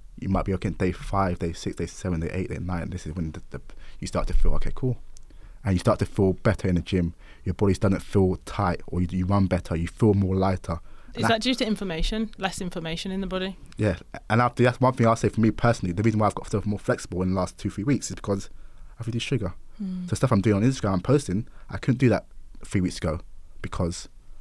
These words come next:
Speaker 1: I was, I'm a P T, I, I run all the time, I train all the time, I, I, I, I can have that sweet.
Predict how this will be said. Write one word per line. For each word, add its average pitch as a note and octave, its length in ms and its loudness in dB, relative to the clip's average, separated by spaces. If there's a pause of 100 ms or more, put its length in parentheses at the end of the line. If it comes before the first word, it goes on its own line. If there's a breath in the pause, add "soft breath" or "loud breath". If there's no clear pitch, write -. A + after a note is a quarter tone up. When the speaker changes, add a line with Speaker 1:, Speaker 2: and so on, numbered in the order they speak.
(160)
Speaker 1:
I F2+ 100 -4
was, F2 340 -2 (1200 soft breath)
I'm F2 180 -4
a F2 40 -4
P F2+ 220 -4
T, F#2 220 -4
I, E2+ 200 -4
I F#2 60 -6
run F#2 160 -2
all F#2 100 0
the F2+ 60 -2
time, F2+ 220 -4
I F2+ 40 -4
train F#2 240 -4
all F#2 100 0
the F#2 120 -2
time, F#2 240 -2
I, - 40 -6 (100)
I, - 40 -4
I, - 180 -8 (120)
I F#2+ 40 -8
can - 120 -8
have F#2+ 80 -8
that - 160 -8
sweet. F#2 280 -4